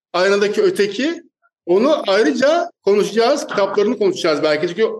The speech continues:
o iki kitapta zaten Mavi Orkide ile Önde Öteki de sakat insanların hayatına bir pencere sunan kitaplar. Buradan bir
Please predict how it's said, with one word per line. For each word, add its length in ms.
o 100
iki 180
kitapta 360
zaten 520
Mavi 260
Orkide 420
ile 180
Önde 280
Öteki 340
de 280
sakat 480
insanların 800
hayatına 720
bir 240
pencere 360
sunan 260
kitaplar. 520
Buradan 560
bir 220